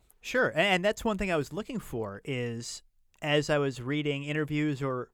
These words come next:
or reviews of Suburbia and Decline after watching them, I was going straight to the comments just to see what the discussion around it was. And a lot of,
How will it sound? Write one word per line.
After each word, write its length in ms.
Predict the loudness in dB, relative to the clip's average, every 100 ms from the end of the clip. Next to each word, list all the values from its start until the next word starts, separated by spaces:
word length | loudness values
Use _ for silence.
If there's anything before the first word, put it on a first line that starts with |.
| -6
or 180 | -4
reviews 580 | -2 -2 2 2 2 0
of 340 | 0 0 -6 -20 _ _ -14
Suburbia 600 | -10 -2 0 2 0 0
and 120 | -4
Decline 680 | -6 -4 -2 0 0 -4 -10 _
after 280 | -2 0 2
watching 440 | 6 8 8 2 -6
them, 200 | -6 -8 _ _ _ _ 6
I 80 | 6
was 160 | 6
going 340 | 4 4 2 -4 _ _
straight 300 | -4 2 4
to 80 | 2
the 80 | -2
comments 640 | 2 4 4 -2 -6 -8
just 260 | -6 -6 -4
to 80 | -6
see 300 | -4 -2 -2
what 140 | -2
the 80 | -4
discussion 480 | -6 0 0 0 -4
around 240 | -4 -6
it 80 | -8
was. 280 | -12 -12 -10
And 120 | -8
a 100 | -6
lot 260 | 2 4 4
of, 180 | 0